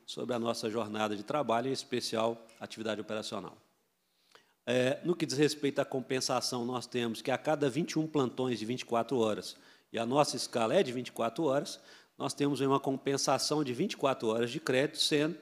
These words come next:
que ela ocorre em turnos de doze horas, é, e sendo que a, a, a, a, a de-, o devido cumprimento se vai dar nos trinta dias após o período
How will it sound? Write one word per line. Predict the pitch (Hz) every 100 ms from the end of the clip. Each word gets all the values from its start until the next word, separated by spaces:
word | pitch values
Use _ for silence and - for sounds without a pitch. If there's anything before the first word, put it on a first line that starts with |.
| - - - _ _ _
que | 120
ela | 135
ocorre | 143 143 139 143
em | 147
turnos | 147 131 127
de | 113
doze | 117 120 123 120 180
horas, | 131 139 175 - - - _ _ _ _
é, | - 104 113 117 117 110
e | 123 131 -
sendo | - - 143 151 147 139 - -
que | 123 117 120 -
a, | 113 113 110 107 - - _ _
a, | - 101 - _ _ _ -
a, | 101
a, | - 101 98 95 - - 98
a | 95 - _ _ -
de-, | 147 127 -
o |
devido | 135 156 135 220 175 113 -
cumprimento | 156 160 170 139 143 143
se | - 165
vai | 139 131 127
dar | 120 117 123 - - -
nos | 120 -
trinta | 151 151 147
dias | 107 123 135 131
após | 117 117 117
o | 110
período | 120 104 110 113